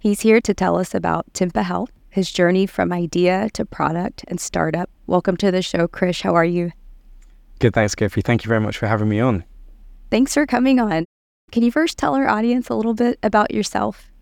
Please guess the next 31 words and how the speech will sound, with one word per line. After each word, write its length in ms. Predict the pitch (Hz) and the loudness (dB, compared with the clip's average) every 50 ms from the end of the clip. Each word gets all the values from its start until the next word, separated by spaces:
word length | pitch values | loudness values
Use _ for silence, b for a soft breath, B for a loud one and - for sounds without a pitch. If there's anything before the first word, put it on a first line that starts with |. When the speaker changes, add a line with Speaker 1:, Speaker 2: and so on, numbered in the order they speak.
| _ _ - - - - _ _ _ _ _ _ _ _ - | _ _ -20 -20 -20 -20 _ _ _ _ _ _ _ _ 2
Speaker 2:
Yes, 400 | 120 147 175 - - - - - | 4 4 4 2 0 -4 -2 0
no, 160 | 113 120 113 | 2 2 2
happy 260 | 90 107 120 - - | 2 0 -2 -6 -8
to. 300 | - - - 101 101 98 - _ _ _ - | -6 -2 0 2 2 2 0 _ _ _ -10
So 300 | - - 139 123 120 117 | -2 2 2 4 4 4
as, 240 | 113 120 110 101 110 | 2 0 0 -2 -4
as 200 | - 117 98 95 | -4 -4 -2 -2
you 80 | 104 | -2
said, 380 | 92 - - 143 131 123 107 - | -2 -2 -2 0 0 0 0 0
by 120 | - 110 107 | -2 -2 2
background, 440 | - 120 - - 123 113 110 107 | 0 0 0 2 0 2 2 2
I'm 200 | 104 98 98 95 | 2 2 0 0
an 140 | 92 95 - - | -2 -2 -4 -4
ear, 80 | - 101 | -4 -2
nose 220 | 98 98 95 87 | -2 0 0 0
and 100 | 98 90 | -2 -2
throat 220 | - 107 104 92 - | 0 0 0 -2 -2
surgeon 380 | - - 110 98 - 139 151 - _ _ - | -2 -2 -2 0 0 -2 -4 -4 _ _ -6
by 120 | - 104 | -4 -4
training. 440 | - - - 110 110 107 110 113 113 b b b b b b b b b b | -2 0 0 0 2 2 2 0 -2 b b b b b b b b b b
So 160 | - - 113 | 0 2 4
I 160 | 107 110 107 | 6 6 6
was 100 | 101 92 - _ - | 4 2 0 _ 0
in 160 | 110 98 92 | 0 0 0
practice 400 | - - 110 - - - 104 - | 0 -2 -6 -6 -6 -8 -8 -6
here 440 | - - 113 107 107 107 104 95 95 | -4 -2 0 2 2 2 2 2 2
in, 280 | 95 92 95 95 95 | 2 2 2 0 0
uh, 220 | 95 95 92 95 - | 0 0 -2 -4 -4
the 100 | 101 98 | -2 -2
U 100 | 101 95 | -2 -2
K 400 | - - 131 117 120 120 120 | 0 0 0 2 2 2 2